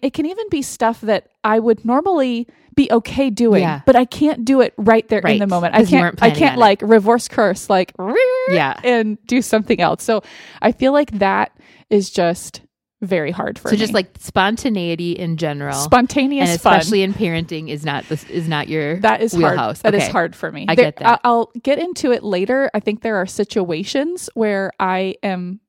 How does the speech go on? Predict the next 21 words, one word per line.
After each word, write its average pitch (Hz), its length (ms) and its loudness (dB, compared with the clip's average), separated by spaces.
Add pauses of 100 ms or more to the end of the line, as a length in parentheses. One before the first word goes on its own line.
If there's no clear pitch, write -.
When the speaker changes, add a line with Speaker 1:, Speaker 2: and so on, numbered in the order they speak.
(120)
Speaker 1:
more 185 340 -2
amenable 196 560 -4
to 269 160 -4
that 262 300 -4
and 208 160 -6
more 175 160 -6
Speaker 2:
Okay. 180 100 -6
Speaker 1:
able 196 220 -2
to 190 180 -6
do 175 260 -6
it. - 360 -6 (640)
But 190 280 0 (120)
it - 120 -8
just 220 240 -4
can 247 160 -2
kinda 220 280 -4
depend 202 400 -4
on 190 140 -2
the 170 100 -4
day. 185 480 -2
And, 196 280 -2